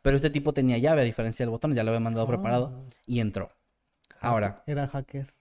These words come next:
Speaker 1: <laughs> Hackeó la puerta
Speaker 2: <laughs> Hackeó
Speaker 1: y
Speaker 2: la
Speaker 1: entró.
Speaker 2: puerta.
Speaker 1: Ahora, dentro encontró a O-, al tipo Owen en la oscuridad, acostado en la cama, desnudo, aparentemente borracho. La luz del pasillo le dejaba ver que había algunas manchas oscuras en la cama,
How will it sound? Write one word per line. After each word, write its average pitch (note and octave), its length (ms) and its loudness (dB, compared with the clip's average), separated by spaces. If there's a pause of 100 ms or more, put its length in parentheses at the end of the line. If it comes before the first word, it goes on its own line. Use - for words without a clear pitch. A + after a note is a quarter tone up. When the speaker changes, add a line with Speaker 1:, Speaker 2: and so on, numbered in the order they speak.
(280)
Speaker 1:
<laughs> C#3 300 2
Hackeó C3+ 340 2
la E3 120 6
puerta D#3 300 4
Speaker 2:
<laughs> - 0 -
Hackeó D#3+ 240 0
Speaker 1:
y - 20 2
Speaker 2:
la E3+ 80 2
Speaker 1:
entró. - 140 -4
Speaker 2:
puerta. - 320 -4 (480)
Speaker 1:
Ahora, C#3 500 4 (300)
dentro F#3+ 340 2
encontró F3 460 2
a E3+ 160 4
O-, D3 180 4
al B2 300 2
tipo E3 300 0
Owen C#3+ 300 2
en C#3 80 0
la B2 40 0
oscuridad, A#2 460 -2
acostado A2+ 400 -4
en A#2 60 -4
la A#2 80 -2
cama, C3 420 0
desnudo, G#2+ 560 -4 (120)
aparentemente A#2 680 -2
borracho. A#2+ 520 -8 (420)
La B2+ 100 2
luz C#3+ 140 6
del E3+ 120 2
pasillo E3+ 520 2
le D#3+ 100 2
dejaba C#3 320 2
ver C#3+ 140 0
que D3 100 -4
había C3+ 160 0
algunas C#3 260 0
manchas C3 360 0
oscuras B2+ 420 -2
en C3 60 -2
la B2+ 80 -2
cama, D3 360 0